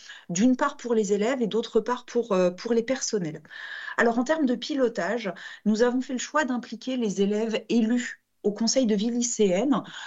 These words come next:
pour l'organisation de plusieurs moments dédiés à la pratique sportive au sein de l'établissement, euh, à plusieurs moments de l'année. Cette année, en l'occurrence, ça a pris la forme, euh, d'organisation de journées,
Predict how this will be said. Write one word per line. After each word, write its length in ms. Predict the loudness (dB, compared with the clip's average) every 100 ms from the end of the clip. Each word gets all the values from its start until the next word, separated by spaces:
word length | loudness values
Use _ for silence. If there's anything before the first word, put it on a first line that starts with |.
| -16 -4
pour 380 | 0 2 2 4
l'organisation 1040 | 2 2 2 0 0 -2 -2 -4 -4 -2
de 140 | -2
plusieurs 460 | -2 -4 -4 0 2
moments 460 | 2 4 2 0 -2
dédiés 560 | -2 -2 -2 0 0 0
à 40 | 0
la 80 |
pratique 380 | -2 -4 -6 -4
sportive 640 | -2 -2 -4 -4 -2 0 0 -4 -10 0
au 140 | 2
sein 220 | 4 4 4
de 60 |
l'établissement, 880 | 2 0 0 0 -4 -2 2 2 0 -10 -20 -18 0
euh, 180 | 2 2 0
à 80 | -4
plusieurs 380 | -6 -6 -2
moments 260 | 0 2 2
de 100 | 2
l'année. 320 | 2 0 -4 -12 _ -20 -20 -20 -16
Cette 300 | 0 0 2
année, 240 | 2 2
en 80 | 2
l'occurrence, 720 | 0 0 -4 2 2 2 0 -4 -4
ça 240 | 2 2
a 40 |
pris 220 | 2 -2 0
la 160 | 0
forme, 500 | 0 2 2 2 0 -4 -14 -8 -2
euh, 160 | 0
d'organisation 1000 | 2 2 2 2 2 2 0 -2 -2 -2
de 480 | 0 0 0 0 -2
journées, 640 | -2 -2 2 2 2 -2